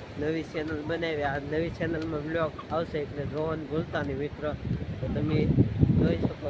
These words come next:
છો કે મસ્ત લુક છે, સરસ મજાને. આવો તો આમ બેલ પણ આવી રહી છે, મિત્રો, જુઓ.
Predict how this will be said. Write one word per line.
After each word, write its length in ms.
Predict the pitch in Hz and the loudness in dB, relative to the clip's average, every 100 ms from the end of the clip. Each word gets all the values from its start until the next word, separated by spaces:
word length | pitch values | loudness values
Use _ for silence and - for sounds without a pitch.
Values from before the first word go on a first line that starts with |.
| - | -4
છો 120 | 151 151 - - - - - | -2 -2 -2 -2 -4 -4 -2
કે 60 | 139 | -2
મસ્ત 500 | 131 165 - - - 123 131 | 0 -2 -2 2 6 8 8
લુક 180 | 156 - | 8 6
છે, 220 | - 165 | 6 8
સરસ 520 | 156 - - - 170 - | 8 10 12 12 10 6
મજાને. 460 | 147 151 156 143 147 | 4 4 4 4 4
આવો 240 | 151 160 - - - - - - | 4 2 0 2 2 2 -2 -4
તો 80 | 151 | 0
આમ 180 | 147 165 | 6 6
બેલ 360 | - 160 165 156 | 8 10 10 8
પણ 100 | 160 | 6
આવી 300 | 147 143 151 | 8 8 8
રહી 200 | 139 135 | 6 4
છે, 160 | - 123 | 4 2
મિત્રો, 380 | 123 123 131 131 | 0 0 2 4
જુઓ. 260 | 139 131 | 6 4